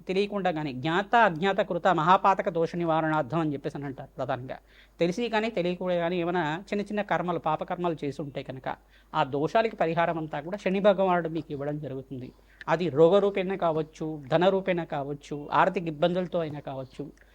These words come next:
ప్రధానంగా ఆ దుఃఖ రూపంలో అయినా కావచ్చు, ఆది యొక్క కర్మశేషం అంతా కూడా నివారణ అయితే మీ జీవితం అంతా కూడా ప్రధానంగా పుణ్యప్రాప్తి కలగడానికి ఆస్కారం ఉంటుంది. నివారణ అవ్వడానికి శని భగవానుడు అంతా కూడా మీకు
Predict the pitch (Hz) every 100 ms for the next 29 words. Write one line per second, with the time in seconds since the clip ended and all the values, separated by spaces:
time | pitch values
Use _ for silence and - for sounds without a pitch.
0 | _ - 160 214 226 180 123 123 131 -
1 | 240 226 220 185 170 160 147 143 135 131
2 | - 156 - _ - - _ - 170 202
3 | 233 220 226 208 170 170 202 226 220 202
4 | 185 190 226 226 175 180 220 240 214 196
5 | 247 190 - 185 214 214 180 165 151 165
6 | 165 156 - _ _ _ _ 180 180 214
7 | 226 226 220 190 196 196 185 185 165 143
8 | 143 156 151 120 - 143 127 127 - 139
9 | 156 156 165 185 190 180 170 170 185 240
10 | - 185 185 180 190 185 175 165 147 185
11 | 240 233 - 190 165